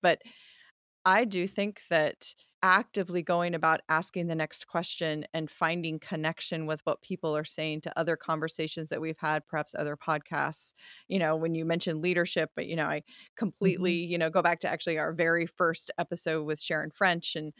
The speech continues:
Speaker 1: her talking about how important listening was to her leadership style, you know,
Speaker 2: Mm-hmm.
Speaker 1: during her days at F squared. And so I, I think that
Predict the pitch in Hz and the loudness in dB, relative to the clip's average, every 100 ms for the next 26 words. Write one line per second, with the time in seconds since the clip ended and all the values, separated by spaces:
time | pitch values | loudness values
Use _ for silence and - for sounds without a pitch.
0 | - _ - 190 196 170 - 165 156 160 | -20 _ 0 0 4 2 0 -4 0 2
1 | 156 - - - - 208 180 180 190 175 | 2 0 -8 -8 -4 4 4 4 0 -4
2 | - - 226 214 165 156 - 170 196 196 | -6 4 4 6 2 -2 -8 0 0 2
3 | 185 165 160 156 175 170 156 - - - | -2 -2 -2 2 4 4 2 -8 -12 0
4 | 180 175 196 208 202 170 - - 156 151 | 0 2 0 0 0 -4 -6 -4 0 0
5 | 147 151 - _ _ _ _ 180 170 160 | 0 -2 -4 _ _ _ _ -2 0 0
6 | 185 165 165 175 156 151 156 156 190 - | 0 0 0 -4 -2 -2 -2 0 0 0
7 | - 147 147 - 165 165 - - _ _ | -4 -2 -4 -2 -2 -2 -8 -20 _ _
8 | - - 190 170 196 - 202 226 - 269 | -8 2 6 6 4 2 2 2 2 -2
9 | 240 - 190 180 - | -2 2 4 4 0